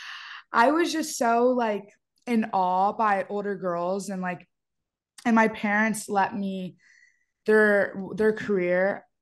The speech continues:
was perfect for me in that sense. Um, and I feel like my dad's very headstrong, kinda wants, like, me to be the best, uh, wants what's best for me. So he's definitely helped me in my volleyball.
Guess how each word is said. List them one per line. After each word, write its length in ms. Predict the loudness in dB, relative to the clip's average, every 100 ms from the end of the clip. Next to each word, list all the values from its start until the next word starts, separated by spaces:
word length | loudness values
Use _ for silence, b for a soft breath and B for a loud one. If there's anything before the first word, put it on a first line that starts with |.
| _
was 240 | -4 -4
perfect 460 | -4 -2 -2 -4 -6
for 120 | -4
me 220 | -2 -2
in 80 | -2
that 160 | -2 -2
sense. 520 | 0 0 0 -8 -12 -4
Um, 580 | 2 4 2 0 -6 -14 _ _ -20 _ -6
and 460 | -2 0 0 0 -4
I 60 | B B B B -4
feel 100 | -4
like 120 | 0
my 160 | 0 2
dad's 520 | 2 2 2 -2 -6
very 260 | -4 -4
headstrong, 840 | -4 -8 -8 -8 -6 -2 -2 -2 -4
kinda 240 | -6 -4
wants, 480 | 0 0 0 -6 -8
like, 200 | -8 -6
me 120 | -6
to 60 | -4
be 120 | -2
the 80 | -2
best, 720 | 2 4 6 4 -2 -10 -14 _ _
uh, 340 | -2 0 0 0
wants 300 | 0 -2 -4
what's 160 | -8 -4
best 320 | -4 -4 -4
for 120 | 0
me. 340 | 2 4 2 B B B B -10
So 400 | 0 4 4 4
he's 580 | 0 0 0 0 -4 -12 -18 -10
definitely 560 | 0 0 0 -2 -2 -2
helped 300 | -2 -4 -8
me 80 | -6
in 80 | -4
my 160 | -4
volleyball. 640 | -4 -4 -4 -4 -2 -4